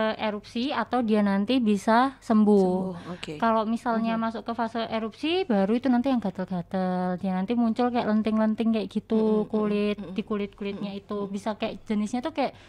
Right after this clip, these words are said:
Speaker 1: jerawat atau, eh, blaster gitu. Nanti biasanya ada di telapak tangan, telapak kaki, wajah.
Speaker 2: Oh, berarti kayak
Speaker 1: gitu.
Speaker 2: mata ikan gitu ya?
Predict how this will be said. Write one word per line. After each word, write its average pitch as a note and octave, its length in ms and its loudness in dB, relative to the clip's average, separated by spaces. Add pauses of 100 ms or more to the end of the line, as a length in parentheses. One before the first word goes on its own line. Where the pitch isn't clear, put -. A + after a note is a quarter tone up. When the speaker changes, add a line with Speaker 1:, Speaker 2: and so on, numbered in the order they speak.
(280)
Speaker 1:
jerawat F#3+ 640 4
atau, C4 480 -2 (380)
eh, A3+ 180 0 (160)
blaster G3 540 -2
gitu. F#3+ 420 -6 (320)
Nanti C#4 840 0
biasanya A3 760 0
ada A#3+ 160 0
di A3 160 -4
telapak G#3 400 -4
tangan, A3 640 0
telapak G3 320 -4
kaki, A#3+ 840 -4
wajah. G3+ 160 -2
Speaker 2:
Oh, A#3 60 2
berarti A3+ 320 4
kayak B3+ 420 8 (120)
Speaker 1:
gitu. - 100 -20
Speaker 2:
mata A#3+ 300 4
ikan C4 260 6
gitu A#3 180 2
ya? G#3+ 300 8